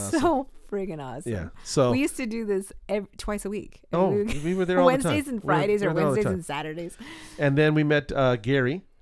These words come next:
Speaker 1: who is the,
Speaker 2: The
Speaker 1: uh, sushi
Speaker 2: sushi
Speaker 1: bar,
Speaker 2: chef.
Speaker 1: sushi chef.
Speaker 2: Mm-hmm.
Speaker 1: And then we met, um, I'm sorry, um, I think Brian. He was the guy that did the roasted pig.
Speaker 2: Oh, yeah, yeah. He,
Speaker 1: And
Speaker 2: but he, he was a patron there, and
Speaker 1: He was a
Speaker 2: he,
Speaker 1: pa-,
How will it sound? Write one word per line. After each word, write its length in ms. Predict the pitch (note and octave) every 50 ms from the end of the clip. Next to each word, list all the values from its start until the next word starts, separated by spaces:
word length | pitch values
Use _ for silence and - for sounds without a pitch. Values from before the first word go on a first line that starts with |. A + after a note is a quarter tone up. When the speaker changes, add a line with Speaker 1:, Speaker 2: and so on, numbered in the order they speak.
| _ _ - -
Speaker 1:
who 320 | C3 B2+ C#3 C#3 C3 C3 C3
is 180 | B2+ A2 G#2+
the, 100 | - B2+
Speaker 2:
The 200 | A#2+ A#2+ A#2 A#2 G#2+
Speaker 1:
uh, 20 |
sushi 320 | G2+ - - D3 F#3 - A2
Speaker 2:
sushi 40 |
Speaker 1:
bar, 120 | - F#2+ F#2+
Speaker 2:
chef. 160 | - D3+ D#3
Speaker 1:
sushi 160 | D3 B2+ - G2+
chef. 240 | F#2 F#2+ F#2 A#2+
Speaker 2:
Mm-hmm. 180 | - D#3+ D#3+ D#3+
Speaker 1:
And 160 | A#2+ A#2 A#2
then 300 | A#2+ A#2 A#2 A#2+ A#2+ A#2+
we 100 | A#2+ A#2+
met, 300 | A#2 A#2 A#2+ A#2 A#2+ -
um, 320 | - A2+ A2+ A2 G#2+ G#2+ A2
I'm 80 | A2+
sorry, 320 | G#2 - C3+ A2+ G#2 G#2 -
um, 440 | A2 G#2+ G#2 G2+ G2 G2 G2 G2
I 40 | F#2+
think 120 | - A#2 -
Brian. 480 | F#2+ F#2 G2+ A2+ A#2+ A#2+ C3 D3 F3+ F#3 _ _ _ _ _ _ _ _ _ _ _ _ _ _ _ -
He 80 | B2 B2
was 120 | B2+ B2
the 80 | A#2 B2
guy 160 | G#2+ A#2+ A#2+
that 100 | A#2 A2+
did 140 | G#2 B2 A#2
the 100 | A2 A2+
roasted 340 | G#2+ A2+ G#2+ - - A#2+ -
pig. 300 | - A#2 G2 A#2 - - _ _ _ _ _ _ _ _ _ _
Speaker 2:
Oh, 280 | - G3 G#3+ A3+ F3
yeah, 140 | D#3 C3 D#3
yeah. 260 | F3 E3 B2+ F#2 F2+ C#3
He, 140 | - G3+ G3+
Speaker 1:
And 120 | A3+ A3
Speaker 2:
but 120 | - F#3
he, 260 | D#3+ F#3 A3 G3+ E3+ - -
he 180 | - - C4+
was 180 | C4+ B3+ A#3 F#3+
a 140 | F3+ D3+ D3+
patron 460 | - - G#3 A3+ - - E3+ C#3 C#3
there, 160 | C#3 B2 A#2+
and 180 | A#2+ D3+ E3+ F3+
Speaker 1:
He 100 | D#3 C#3
was 120 | C3+ B2
a 20 | A2+
Speaker 2:
he, 60 | G#2+
Speaker 1:
pa-, 140 | A#2+ G2+